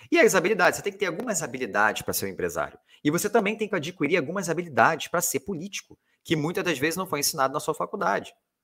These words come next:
Então, as habilidades de, de, de, de, de, de empresário, a resiliência, o trato com pessoas, certo? O entendimento, a visão de mercado, estratégia, a mesma coisa, a habilidade é igualzinha. Habilidade, visão também de, de, de,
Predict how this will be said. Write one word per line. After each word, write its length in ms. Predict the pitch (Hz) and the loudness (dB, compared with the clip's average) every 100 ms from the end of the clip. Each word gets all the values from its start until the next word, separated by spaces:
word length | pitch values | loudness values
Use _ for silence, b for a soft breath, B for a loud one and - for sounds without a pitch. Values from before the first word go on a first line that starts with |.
| _ _ _ _ _ _ _ | _ _ _ _ _ _ _
Então, 140 | - 185 | 2 2
as 100 | 165 | 4
habilidades 540 | 160 170 143 175 127 | 2 4 8 8 6
de, 240 | 117 110 98 | -4 -4 0
de, 180 | 101 | -2
de, 240 | 92 92 85 | -2 -4 -4
de, 180 | 90 87 | -6 -12
de, 280 | 87 82 _ _ _ | -12 -16 _ _ _
de 100 | 104 | -8
empresário, 600 | 113 120 104 165 120 80 - | 0 2 6 6 4 -2 -8
a 60 | |
resiliência, 880 | 120 135 151 139 135 170 160 - - _ _ _ _ | -4 -2 -2 -2 -2 -2 -6 -10 -16 _ _ _ _
o 80 | 110 | -12
trato 380 | - 127 135 - | 4 6 6 2
com 100 | 127 | -6
pessoas, 720 | 110 - - 147 127 92 - _ _ _ _ _ _ _ _ - | -6 -4 -2 -2 -2 -6 -14 _ _ _ _ _ _ _ _ -8
certo? 340 | 131 147 131 | 0 0 -2
O 20 | |
entendimento, 640 | 139 143 151 139 127 156 | -4 -4 -4 -4 -2 -2
a 40 | 135 | -4
visão 300 | 117 143 160 | -4 -4 -6
de 80 | 135 | -8
mercado, 500 | 104 - 117 139 92 | -8 -2 0 0 -4
estratégia, 560 | - 131 - 123 135 | -4 -4 0 2 2
a 40 | 143 | -2
mesma 180 | 185 | -4
coisa, 220 | - 165 143 | -2 0 0
a 20 | |
habilidade 400 | 143 127 135 123 | -2 0 0 0
é 40 | |
igualzinha. 460 | 120 147 135 139 120 _ _ _ _ _ _ _ _ | 0 0 0 -10 -14 _ _ _ _ _ _ _ _
Habilidade, 560 | - 113 131 110 127 127 | 2 2 2 4 4 4
visão 380 | 135 113 135 165 | -2 0 0 0
também 260 | 139 135 | -4 -6
de, 140 | 135 113 | -8 -10
de, 260 | 107 101 | -8 -8
de, 580 | 95 98 92 85 80 - | -8 -8 -6 -8 -10 -14